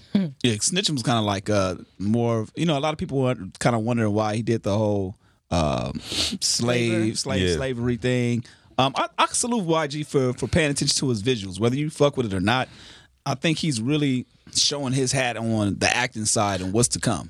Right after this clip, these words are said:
Speaker 3: I like, I like the fact that, that's another thing people don't know is, uh, when I was in the studio with Y G a while back, he was working on this, on this f-,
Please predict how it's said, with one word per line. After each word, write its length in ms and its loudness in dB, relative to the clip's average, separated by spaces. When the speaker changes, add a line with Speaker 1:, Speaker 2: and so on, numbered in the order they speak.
Speaker 3:
I 80 0
like, 260 0
I 80 0
like 220 0
the 80 -10
fact 240 0
that, 100 -4
that's 160 -2
another 180 0
thing 200 0
people 180 0
don't 160 2
know 220 2
is, 280 0
uh, 160 2
when 140 0
I 60 2
was 120 0
in 60 -2
the 60 0
studio 420 0
with 80 0
Y 220 2
G 120 -4
a 60 0
while 220 2
back, 200 0
he 80 -4
was 140 -2
working 260 4
on 200 0
this, 320 2
on 100 2
this 160 2
f-, 80 -14